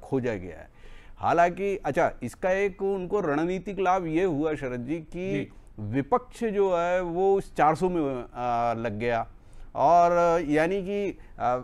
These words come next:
Speaker 1: भाई, भारत का संविधान तो दो सौ बहत्तर के बाद सरकार बना देता है, तो उसका कोई अर्थ ही नहीं है, देखा जाए, विपक्ष के लिए चार सौ के आंकड़े का। लेकिन विपक्ष जो है, वो इस लाइन पर लग गया कि चार सौ नहीं आएंगी।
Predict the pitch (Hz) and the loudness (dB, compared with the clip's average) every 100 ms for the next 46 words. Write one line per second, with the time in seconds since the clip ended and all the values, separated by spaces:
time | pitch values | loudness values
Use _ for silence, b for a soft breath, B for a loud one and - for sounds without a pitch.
0 | - 113 117 180 104 113 131 185 151 147 | -6 -4 -2 0 0 0 -2 -4 -2 -2
1 | 151 143 185 180 151 151 175 143 123 - | 0 0 -2 -4 -4 -4 -2 -4 -4 -4
2 | 165 170 147 165 135 120 135 156 165 147 | -4 0 0 0 -4 0 4 4 4 0
3 | 120 143 180 156 123 110 98 90 b b | 0 2 2 0 0 -2 -2 -6 b b
4 | b 156 175 - 202 180 208 190 190 226 | b -2 -2 -2 -4 0 4 4 4 2
5 | 233 220 190 156 127 113 127 127 123 123 | 2 4 4 4 2 2 2 4 2 2
6 | 113 117 120 - 139 127 131 123 120 107 | -2 -4 -6 -4 -4 -2 -2 -2 0 0
7 | 110 120 107 104 92 90 90 73 78 - | -2 -6 -6 -4 -4 -8 -14 -12 -16 -16
8 | b b b 135 156 208 214 202 190 233 | b b b -2 0 -2 0 0 2 0
9 | - 226 226 220 226 233 226 220 220 214 | -2 0 4 6 6 4 4 4 4 4
10 | 208 - 175 208 - 220 196 220 208 202 | 2 -4 -4 -4 0 4 4 2 -2 0
11 | 175 151 175 190 220 214 160 170 196 185 | 0 0 0 0 -2 2 2 4 4 4
12 | 143 143 139 107 107 98 82 | 4 4 4 2 -4 -6 -10